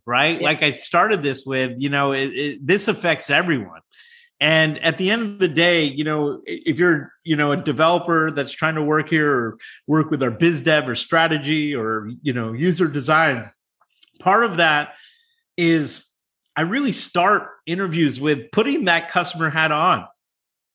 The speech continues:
Speaker 1: right? Trying to understand, hey, what frustrates you about the experience that you've,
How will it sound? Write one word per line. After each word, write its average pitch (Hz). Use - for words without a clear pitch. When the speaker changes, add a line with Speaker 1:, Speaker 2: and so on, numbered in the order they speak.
Speaker 1:
right? 165
Trying 190
to 175
understand, 180
hey, 214
what 208
frustrates 349
you 254
about 123
the 131
experience 147
that 165
you've, 180